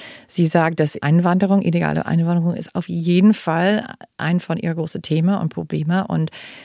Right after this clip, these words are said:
sie sieht diese Razzien als, als notwendig und sie mag, dass er tut was und das ist irgendwas, das sie sehen kann. Also sie hat das Gefühl, sie hat früher im, im Norden, sie wohnt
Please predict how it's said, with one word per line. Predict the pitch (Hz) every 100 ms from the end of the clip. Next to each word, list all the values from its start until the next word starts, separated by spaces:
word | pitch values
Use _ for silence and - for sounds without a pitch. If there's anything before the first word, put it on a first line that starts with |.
| -
sie | 165 160 165
sieht | 156 175 - -
diese | - 151 151
Razzien | 143 - - 160
als, | 127 139 -
als | 180 -
notwendig | 208 269 151 127 - 143 -
und | - 151 151
sie | 160
mag, | 151 143 170 175 - - - - -
dass | 156 147 - - -
er | 160 151 143 147 _ -
tut | - 226 -
was | - - -
und | 160
das | 151
ist | 156
irgendwas, | - 165 151
das | - 156
sie | 151 156
sehen | 160 160 170
kann. | 175 - - - - - - -
Also | 151 156 -
sie | - 143 170
hat | 160
das | 160
Gefühl, | - 156 175
sie | 165 151
hat | -
früher | - 170 170
im, | 165 156 151 - - -
im | 165
Norden, | 156 147 185 202
sie | 165
wohnt | 156